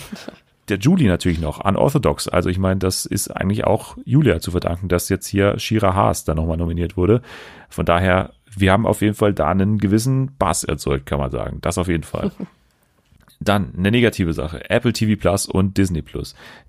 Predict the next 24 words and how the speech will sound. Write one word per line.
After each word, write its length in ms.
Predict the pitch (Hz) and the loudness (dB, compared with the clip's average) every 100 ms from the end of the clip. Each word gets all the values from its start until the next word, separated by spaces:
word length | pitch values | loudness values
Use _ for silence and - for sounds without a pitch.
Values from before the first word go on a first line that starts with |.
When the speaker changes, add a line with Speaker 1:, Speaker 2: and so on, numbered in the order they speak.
| 104 | 0
Speaker 2:
Die 80 | |
nerven 260 | 98 95 113 | 4 4 2
mich 120 | 104 | 2
jetzt 180 | 95 - | 2 2
schon 340 | 101 98 101 - | 2 2 0 -4
mit 200 | - 92 | -2 -2
ihrer 200 | 92 90 | -2 -4
Beteiligung 440 | 87 - 85 87 82 | -2 0 2 2 2
bei 100 | 82 | 0
den 120 | 76 | -2
Emmys. 440 | - 101 104 - - - - _ | -2 2 2 0 -8 -20 -20 _
Ich 420 | - 101 98 - - | -4 -4 -2 -6 -6
schiebe 360 | - 127 131 | -2 2 2
ihnen 340 | - 117 131 120 | 2 2 0 0
auch 160 | 101 | -2
so 100 | - | -4
ein 60 | 98 | -4
bisschen 220 | 110 107 | -2 0
den 100 | 98 | 0
schwarzen 340 | - 92 98 | 2 0 0
Peter 280 | 95 104 98 | 0 0 0
zu 180 | - 101 | 0 -4
dafür, 400 | 101 82 90 98 | 0 -2 0 -2
dass 480 | 85 85 - - | 2 0 0 -6